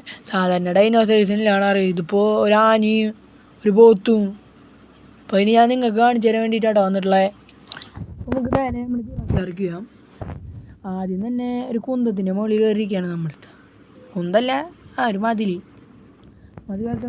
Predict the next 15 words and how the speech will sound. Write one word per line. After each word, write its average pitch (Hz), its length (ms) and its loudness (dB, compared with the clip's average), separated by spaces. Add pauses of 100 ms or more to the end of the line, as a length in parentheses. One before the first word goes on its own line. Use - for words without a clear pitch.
(140)
സാധനം, 202 260 -4 (280)
നിലത്തുള്ള. 196 360 -2 (200)
ആ. 160 100 -4 (680)
ഇനി 214 160 -4
നമുക്ക് 226 300 -2
ജുറാസിക് 240 380 0
പാർക്കുള്ള 226 420 -2
വഴി 208 260 2
അവിടെ 226 260 2
ഇതാ 208 280 2
കാണുന്നുണ്ട്. 190 520 -2 (140)
കുറച്ചും 185 280 -6
കൂടി 208 140 -2
പോയി 254 180 -2
എത്തും. 202 200 -6